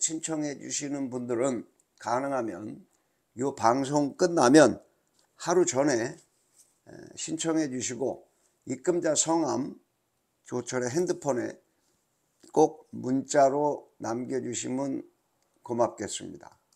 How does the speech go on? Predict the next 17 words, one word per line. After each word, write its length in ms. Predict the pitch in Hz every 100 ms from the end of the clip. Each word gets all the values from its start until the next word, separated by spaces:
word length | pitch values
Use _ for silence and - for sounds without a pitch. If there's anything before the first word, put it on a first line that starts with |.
| _ _ _ - - - _ _
자, 140 | 113
이 100 | 123
유튜브 340 | 160 160 165 151
조철 380 | 151 151 165 143
스타일 500 | - 160 139 107 - _ _ _
구독, 600 | - 139 175 143 - - _ _ _ _ _ _ _
좋아요, 640 | - 120 131 131 147 143 - _ _
알림 480 | 104 135 165 160 - -
설정까지 800 | 120 120 - 120 110 117 107 -
부탁을 500 | - - 120 113 107
드리면서 680 | 110 110 110 107 123 - - _ _ _ _ _ _
자, 320 | - 110 - - _ _
오늘 260 | 117 143 127
첫 220 | 156 -
번째 280 | 202 185 190
승부처 720 | 175 180 165 - 160 156 - - _ _ _ _
과천 920 | 120 143 147 - - 180 180 180 147